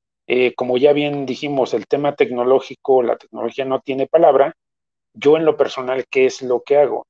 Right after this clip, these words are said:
Si yo sé que voy a disponer de mi dinero el día viernes, para evitar cualquier tipo de situación tecnológica y no tenga alguna sorpresa, o que el mismo viernes pudiera ser que no haya sistema, yo lo retiro un día antes para tenerlo disponible en mi cuenta bancaria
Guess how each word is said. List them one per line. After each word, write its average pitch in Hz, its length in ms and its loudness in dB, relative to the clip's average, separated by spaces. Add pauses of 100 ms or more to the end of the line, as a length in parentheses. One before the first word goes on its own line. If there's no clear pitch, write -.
Si 123 200 -20
yo 156 160 2
sé 156 320 -2
que 127 120 -6
voy 127 180 0
a 135 80 0
disponer 123 500 -10
de 123 100 -4
mi 120 160 -10
dinero 120 480 -2
el 117 160 -4
día 139 220 2
viernes, 143 720 0 (760)
para 120 300 4
evitar 139 440 2
cualquier 135 420 0
tipo - 260 -6
de 123 60 0
situación 120 560 -10
tecnológica 123 920 -2
y 127 100 -16
no 131 180 -8
tenga 131 300 -4
alguna 123 380 -4
sorpresa, 131 680 0
o - 140 -4
que - 100 -4
el 123 100 -2
mismo 143 360 -4
viernes 135 400 0 (100)
pudiera 135 600 2
ser 135 320 -4
que 117 220 -8 (440)
no 123 220 -6
haya 131 320 2
sistema, 143 500 -8 (460)
yo 139 160 4
lo 151 120 8
retiro 135 440 4
un 135 180 2
día 143 220 4
antes 143 340 -2
para - 220 -4
tenerlo 127 380 -4
disponible 120 480 -8
en 117 80 -12
mi 110 80 -16
cuenta 113 280 -8
bancaria 139 560 2